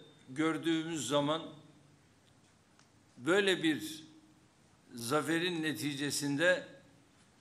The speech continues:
ancak coşku böyle olurdu, bu şekilde olurdu, bunu gördük. Ve tabii ki böyle bir zafere tebrik etmek,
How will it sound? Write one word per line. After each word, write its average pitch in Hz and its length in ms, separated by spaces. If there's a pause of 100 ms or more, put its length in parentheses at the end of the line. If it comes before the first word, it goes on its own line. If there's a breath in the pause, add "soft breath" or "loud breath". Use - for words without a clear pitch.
ancak 175 560 (340)
coşku 175 720 (380)
böyle 160 320
olurdu, 127 680 (560)
bu 170 80
şekilde 143 500
olurdu, 127 680 (200)
bunu 143 260
gördük. 113 320 (1700)
Ve 151 100
tabii 170 340
ki 147 440 (140)
böyle 156 300
bir 139 100
zafere 139 640 (1500)
tebrik 143 420
etmek, 139 560